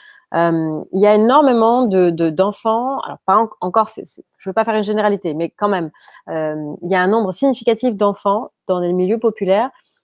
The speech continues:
qui ne sont pas sortis du tout pendant le confinement.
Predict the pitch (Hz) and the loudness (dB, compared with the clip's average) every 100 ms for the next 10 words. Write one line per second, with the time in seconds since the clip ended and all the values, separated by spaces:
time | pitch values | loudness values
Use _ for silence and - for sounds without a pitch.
0 | _ - 208 196 202 190 226 220 202 - | _ -2 -2 0 -4 -2 -2 -2 -6 -6
1 | 254 254 _ - 175 254 - 294 - - | -6 -6 _ -4 2 2 4 2 2 -8
2 | _ _ - 196 220 196 190 202 - 139 | _ _ -2 0 2 0 -2 -8 -10 -14